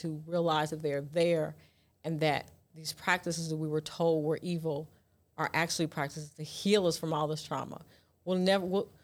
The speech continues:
I think people also don't understand. People say, "Well, you should just go back to Africa." We can't. I don't know what tribe I come from.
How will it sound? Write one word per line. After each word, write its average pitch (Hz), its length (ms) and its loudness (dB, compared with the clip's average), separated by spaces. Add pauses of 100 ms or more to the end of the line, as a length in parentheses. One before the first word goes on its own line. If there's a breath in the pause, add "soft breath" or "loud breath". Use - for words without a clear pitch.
(340 soft breath)
I - 80 4
think 269 220 2
people 214 180 0
also 185 200 2
don't 180 100 2
understand. 170 280 0
People 175 240 -2
say, 170 180 4
"Well, 160 180 4
you 170 140 -4
should 170 160 -4
just 165 140 -4
go 165 100 2
back 151 180 2
to 170 60 2
Africa." 165 320 0
We 160 120 -4
can't. - 280 -4 (680)
I 180 120 6
don't 233 140 4
know 214 100 4
what 151 140 2
tribe 139 260 0
I - 60 -4
come 131 200 -10
from. - 200 -14